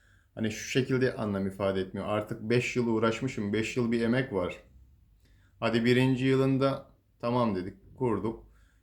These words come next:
Gene video çekemedik. E, TikTok'tan da yürüyoruz. Aslında güzel videolar çektim ama tutulmadı. Ayrı konu.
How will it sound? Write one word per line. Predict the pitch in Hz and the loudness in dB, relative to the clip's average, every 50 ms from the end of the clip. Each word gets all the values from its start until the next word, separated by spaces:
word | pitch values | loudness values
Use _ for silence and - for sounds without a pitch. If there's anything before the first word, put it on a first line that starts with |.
| _ - - | _ -8 -2
Gene | 127 120 120 117 113 | 0 2 4 4 4
video | 110 107 110 110 110 110 | 2 2 2 2 2 2
çekemedik. | - - 113 - 117 107 98 90 92 110 113 - - - - - | 0 -2 0 0 0 0 0 -2 -4 -6 -8 -8 -12 -20 -16 -10
E, | - 110 - | -10 -10 -8
TikTok'tan | - 120 - - 127 120 - - 123 120 123 | -8 -10 -8 -6 -6 -6 -2 0 0 2 4
da | 120 | 4
yürüyoruz. | 113 107 101 98 107 127 135 135 - 131 | 4 4 2 2 2 2 2 0 0 0
Aslında | 123 120 - - 135 135 135 | 0 0 0 2 2 2 2
güzel | 135 131 123 131 139 143 135 | 2 2 2 2 2 2 2
videolar | 135 127 131 123 123 139 139 139 | 2 2 4 4 4 4 2 0
çektim | - 156 139 139 - - 123 131 - - | -2 -2 -2 -2 -4 -4 -6 -6 -6 -8
ama | - 135 143 165 180 | -6 -4 -4 -4 -4
tutulmadı. | - - - 208 185 139 107 90 87 95 - - - _ _ - - _ _ _ _ _ - | -6 -4 -2 2 2 2 2 2 0 -4 -10 -16 -20 _ _ -20 -20 _ _ _ _ _ -6
Ayrı | 170 180 180 175 143 113 - | -2 -2 0 2 0 0 0
konu. | 101 90 - | -2 -4 -6